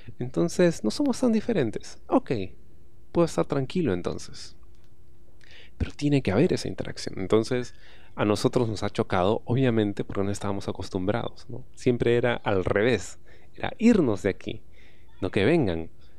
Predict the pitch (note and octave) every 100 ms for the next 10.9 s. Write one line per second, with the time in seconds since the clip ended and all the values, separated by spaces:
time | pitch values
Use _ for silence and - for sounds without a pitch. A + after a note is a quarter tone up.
0 | - - - - - D2+ E2+ G2+ C3+ C#3+
1 | D3 G2 F2+ G2+ - - - - - -
2 | F2 F2 F2+ - - - - - - -
3 | - - - - F#2 F2+ G2+ F#2+ G2+ G2
4 | G#2 A#2+ D#3 - F#2+ G2+ - - - -
5 | - - - - - - - - - C#3
6 | - A#2+ A#2 A#2 A2 G#2+ C#3+ - C3 -
7 | A2 A#2 D#3+ - - - - - - -
8 | - - - - B2+ B2+ - C3 C3 B2+
9 | C3 G#3 B3 B3+ F#3 F#3+ G3 F#3+ G3 -
10 | C3+ A2+ G#2+ - C#4+ A#3 F#2+ D#2+